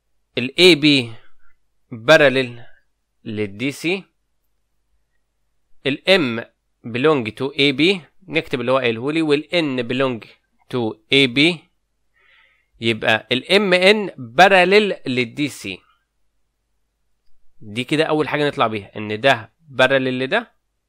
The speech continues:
وده parallel لده. طب استفدت إيه أنا بقى إن عم قلت ده parallel لده؟ ما أنت معاك كمان إن ده parallel لده. يبقى بقى ده الباريلوجرام اللي أنا قلت لك عليه من لحظات.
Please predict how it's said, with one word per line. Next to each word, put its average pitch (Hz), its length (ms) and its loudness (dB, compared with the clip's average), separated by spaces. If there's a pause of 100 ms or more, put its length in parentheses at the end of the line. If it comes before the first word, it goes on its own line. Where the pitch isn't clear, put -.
(160)
وده 131 480 -4 (220)
parallel 131 120 4
لده. 104 460 -6 (220)
طب 113 100 -6
استفدت 143 540 -4
إيه 180 320 -2
أنا 170 120 0
بقى 170 100 4
إن 160 120 0
عم 135 180 0
قلت 160 220 -8
ده 147 160 0
parallel 135 300 -4
لده؟ 113 400 -8 (320)
ما 113 80 -2
أنت 113 140 -4
معاك 135 300 4
كمان 185 320 0
إن 160 200 -2
ده 170 200 2
parallel 147 480 0
لده. 107 380 -8 (1700)
يبقى 107 280 -4
بقى 120 160 4
ده 139 120 4
الباريلوجرام 135 600 0
اللي 127 120 -2
أنا 131 100 0
قلت 120 160 -4
لك 131 160 0
عليه 120 220 0
من 123 120 -4
لحظات. 101 640 -6